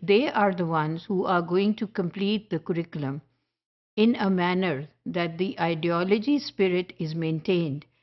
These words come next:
and the teaching is done at a higher advanced level, and also the curriculum is completed,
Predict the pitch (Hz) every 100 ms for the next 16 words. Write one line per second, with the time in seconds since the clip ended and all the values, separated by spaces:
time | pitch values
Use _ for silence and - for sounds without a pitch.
0 | _ _ 196 190 185 190 226 226 320 320
1 | 277 196 185 165 170 175 - 151 156 156
2 | 185 185 190 202 - 170 156 160 156 147
3 | - 170 156 139 147 _ _ _ _ -
4 | 202 - 208 220 - 311 330 202 196 202
5 | 196 - 247 302 - 185 180 180 160 185
6 | 190 180 156